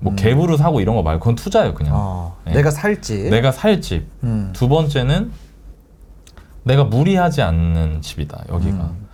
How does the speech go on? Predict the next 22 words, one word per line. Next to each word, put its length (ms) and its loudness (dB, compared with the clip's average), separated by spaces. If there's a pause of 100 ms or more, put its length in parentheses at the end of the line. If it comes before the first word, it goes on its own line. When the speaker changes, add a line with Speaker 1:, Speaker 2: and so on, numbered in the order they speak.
Speaker 1:
무리하지 420 4
않는 260 0
거가 220 0
뭐냐? 480 0
Speaker 2:
네. 240 -2 (200)
Speaker 1:
뭐 120 -2
금리가 400 2
좀 180 0
올라-, 300 2
한 160 0
이 140 0
프로 180 -2
올라간다고 460 0
하더라도 500 0
Speaker 2:
음. 160 -4 (440)
Speaker 1:
내, 600 0 (380)
어, 320 0
가용자금이 1040 2
바닥나지 520 0
않는 200 -4
거. 140 -6
Speaker 2:
음. 460 -4